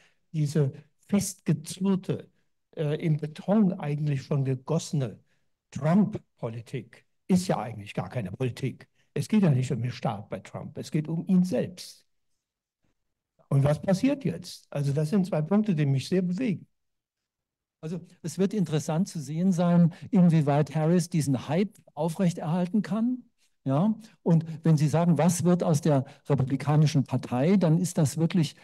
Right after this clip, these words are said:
Speaker 2: eine wichtige Frage, denn, äh, äh, in dem amerikanischen Mehrheitssystem geht's ja immer um entweder oder. Ja? Äh,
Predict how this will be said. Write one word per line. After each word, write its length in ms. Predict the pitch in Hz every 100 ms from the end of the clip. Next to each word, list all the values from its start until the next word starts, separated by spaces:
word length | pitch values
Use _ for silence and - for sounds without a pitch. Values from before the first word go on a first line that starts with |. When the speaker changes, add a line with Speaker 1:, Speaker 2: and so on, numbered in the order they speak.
| _ -
Speaker 2:
eine 180 | 135
wichtige 420 | 147 190 - 160 147
Frage, 720 | 101 117 127 180 208 220 208 - - _ -
denn, 320 | 160 160 160
äh, 440 | 165 165 151 151 151 - _ _ -
äh, 220 | 147 143 - -
in 140 | 175
dem 180 | 170 170
amerikanischen 760 | 160 139 135 131 180 175 139 135
Mehrheitssystem 1000 | 170 208 170 170 - 123 - 135 151
geht's 320 | 156 175 175 185
ja 140 | 160
immer 380 | 202 180 185 196
um 180 | 170 165
entweder 680 | 180 185 185 170 165 156 175
oder. 440 | 180 156 123 - _ _ _ -
Ja? 340 | 143 180 - _ -
Äh, 260 | 156 135